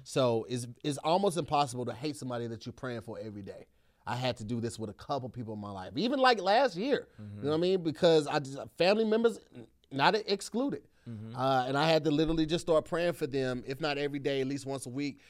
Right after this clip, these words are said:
Speaker 1: And that helped me release that, that energy and that anger that I was holding on, attached to that person, because
Speaker 2: Yeah.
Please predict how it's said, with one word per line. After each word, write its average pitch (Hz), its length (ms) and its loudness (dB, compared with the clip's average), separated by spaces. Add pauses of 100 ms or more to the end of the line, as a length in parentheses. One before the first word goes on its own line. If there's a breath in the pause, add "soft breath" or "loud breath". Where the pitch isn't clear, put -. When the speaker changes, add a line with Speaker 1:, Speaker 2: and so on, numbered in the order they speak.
(180 loud breath)
Speaker 1:
And 127 220 -8
that 147 180 0
helped 143 260 -6
me 147 140 -2
release 127 560 -6
that, 123 240 0 (220)
that 123 200 -4 (100)
energy 143 360 -4
and 120 100 -4
that 117 140 -8
anger 139 280 -2
that 120 120 -2
I 117 80 -2
was 117 100 -6
holding 135 300 0
on, 131 240 0
attached 143 360 -2
to - 60 -10
that 123 140 -4
person, 170 320 0
because 127 380 -4
Speaker 2:
Yeah. 101 140 -10